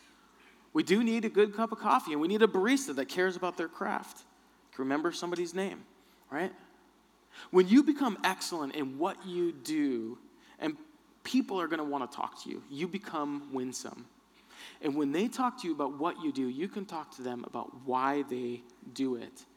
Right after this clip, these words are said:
because what you've done has already spoken to them. You don't have to necessarily make a sacred product, but your conduct in your work has to be sacred. If you lead people, if you have a job where you lead people, help them connect the dots, help them see this.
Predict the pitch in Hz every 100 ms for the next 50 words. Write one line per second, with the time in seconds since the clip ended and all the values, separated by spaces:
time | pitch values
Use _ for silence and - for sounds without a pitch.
0 | _ _ - 143 143 127 135 180 190 185
1 | 156 131 180 151 120 135 - 147 175 175
2 | 147 147 - 180 190 135 - - - -
3 | _ - - - - - - - 240 226
4 | 180 196 175 185 180 165 - 165 151 139
5 | 139 165 - 135 - - 139 156 - 156
6 | 131 - - 143 135 - - - - _
7 | _ - - _ _ - - 135 170 175
8 | 160 - - 196 220 190 135 - - 175
9 | 185 180 160 147 160 139 110 - - -
10 | _ _ _ - - 139 - 131 131 -
11 | 117 - - - _ _ _ - - -
12 | - 170 190 233 196 214 202 226 226 226
13 | 156 202 214 165 180 147 143 175 151 170
14 | - 185 185 196 - 202 - 202 196 190
15 | 185 180 165 170 - 170 175 185 175 -
16 | 175 - - -